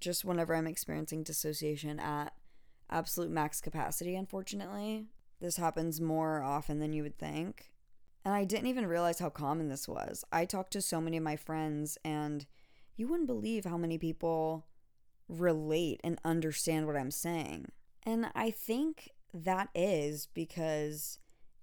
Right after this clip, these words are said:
it's so specific and so niche, just like I talked about before, that in our brains we're kinda like, "How, how is it possible for anyone else to also experience this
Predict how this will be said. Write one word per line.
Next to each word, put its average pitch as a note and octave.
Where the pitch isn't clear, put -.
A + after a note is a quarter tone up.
it's F3+
so D#3+
specific -
and D#3
so D#3
niche, D3
just D#3
like D#3
I C#3
talked D3
about D3
before, D#3
that D#3+
in F3
our D#3+
brains D3+
we're D#3
kinda D#3
like, C#3
"How, D3
how E3
is D#3+
it -
possible D#3
for -
anyone D3+
else D3
to -
also D3+
experience D3
this E3+